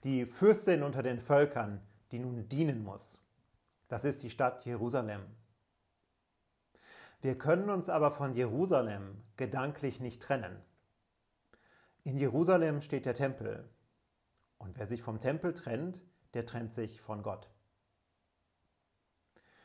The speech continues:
Wir hören diese Zeilen und im Leid der Fürstin erkennen wir unser Leid.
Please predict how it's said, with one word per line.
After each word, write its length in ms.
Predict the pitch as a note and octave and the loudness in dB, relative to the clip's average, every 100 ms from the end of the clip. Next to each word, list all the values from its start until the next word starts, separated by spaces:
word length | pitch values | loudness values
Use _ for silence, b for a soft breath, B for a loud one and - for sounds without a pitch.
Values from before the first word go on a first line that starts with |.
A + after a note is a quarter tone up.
| b b b b _ - | b b b b _ 0
Wir 200 | C#3+ C#3 | 2 6
hören 340 | F3 A#3 B3+ | 8 8 6
diese 240 | G3+ D#3+ | 0 -2
Zeilen 640 | - C3+ C#3+ F3 A#2+ G2+ G#2 - _ _ | 2 6 8 8 4 -4 -10 -16 _ _
und 460 | - B2 B2 B2 - - | -6 -4 -2 -6 -10 -16
im 180 | - A#2 | -10 -6
Leid 340 | A2+ A#2 E3 D#3+ | 0 4 4 4
der 120 | C3+ | -2
Fürstin 720 | - F3 F3 - A2+ G2+ G#2 - | 2 2 2 0 -2 -2 -10 -14
erkennen 440 | A2+ A#2+ C3+ C#3 | -14 -6 -4 -2
wir 120 | B2 C#3 | -4 -4
unser 260 | C3 A#2+ | -4 -4
Leid. 360 | G2+ F2+ G#2 | -2 -2 -2